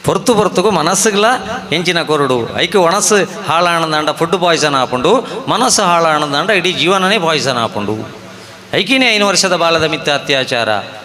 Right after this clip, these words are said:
ಪ್ರೀತಿ ಪ್ರೇಮ ಅಂದು ಕೊಲೆ. ಅತ್ತಂದಾಂಡ ಬುಕ್ಕಿಗೆ ಫೇಸ್ ಮಲ್ಪನ ಪ್ರಾಯಡು ಜೋಕುಲು Facebook-ಡು. ಅಪ್ಪ ಅಮ್ಮನ ಲೋಡು ಡೌನ್ ಮಲ್ಪನ ಬಿಡ್ದು ಡೌನ್ಲೋಡು.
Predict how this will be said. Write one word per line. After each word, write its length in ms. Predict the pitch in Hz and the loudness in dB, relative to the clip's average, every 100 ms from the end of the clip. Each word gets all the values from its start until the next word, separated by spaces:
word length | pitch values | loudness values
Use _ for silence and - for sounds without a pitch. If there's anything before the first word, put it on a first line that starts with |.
| - | -4
ಪ್ರೀತಿ 300 | - 185 180 | 0 2 2
ಪ್ರೇಮ 300 | 151 151 143 | 0 0 0
ಅಂದು 220 | 135 135 | -2 -2
ಕೊಲೆ. 640 | 123 127 123 107 101 113 - - - - 135 | -2 0 0 -2 -4 -14 -16 -18 -18 -8 -8
ಅತ್ತಂದಾಂಡ 480 | 135 160 156 143 135 117 - 127 | -2 -2 0 0 0 -2 -6 -4
ಬುಕ್ಕಿಗೆ 340 | 151 180 185 170 | -2 0 0 0
ಫೇಸ್ 260 | 156 165 | 2 2
ಮಲ್ಪನ 300 | 165 160 160 | 0 0 0
ಪ್ರಾಯಡು 340 | 151 147 147 143 | -2 0 0 0
ಜೋಕುಲು 340 | 143 147 151 | -2 0 -2
Facebook-ಡು. 920 | 143 160 151 147 147 123 110 - - - - - - - - | 0 0 0 -2 0 0 0 -4 -16 -14 -12 -14 -16 -12 -6
ಅಪ್ಪ 200 | 160 185 | -2 0
ಅಮ್ಮನ 260 | 175 165 | 0 0
ಲೋಡು 280 | 160 175 185 | 2 4 4
ಡೌನ್ 260 | 160 165 170 | 2 2 2
ಮಲ್ಪನ 320 | 170 160 160 | 0 0 0
ಬಿಡ್ದು 260 | 151 143 147 | 0 -2 0
ಡೌನ್ಲೋಡು. 800 | 139 156 156 147 127 104 - | 2 2 2 2 0 -4 -10